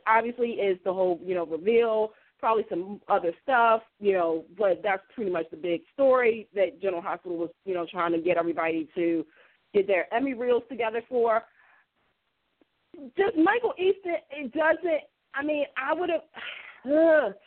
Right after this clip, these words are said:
I would've gave that to Daniel Goddard. I would've gave that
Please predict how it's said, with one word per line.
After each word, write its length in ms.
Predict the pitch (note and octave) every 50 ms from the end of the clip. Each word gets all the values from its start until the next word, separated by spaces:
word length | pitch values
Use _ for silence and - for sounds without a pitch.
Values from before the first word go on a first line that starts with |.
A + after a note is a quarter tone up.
| _ _ _ _ _ _ _ -
I 120 | D4+ F4+ G4+
would've 200 | A4+ G4 C#4 B3
gave 220 | D4+ D#4+ D#4 B3+
that 200 | D4+ D#4 E4 -
to 80 | E4 B3
Daniel 360 | G#3+ C#4+ C#4+ D4 D4+ D#4 C#4
Goddard. 440 | C#4 - F#4+ G4+ G4 E4+ C4 G3+ - -
I 120 | - C#4 D#4+
would've 240 | G4 G#4+ G4 C4+
gave 260 | B3 D4 D4+ D#4 C4+ B3+
that 180 | D4 D4 D4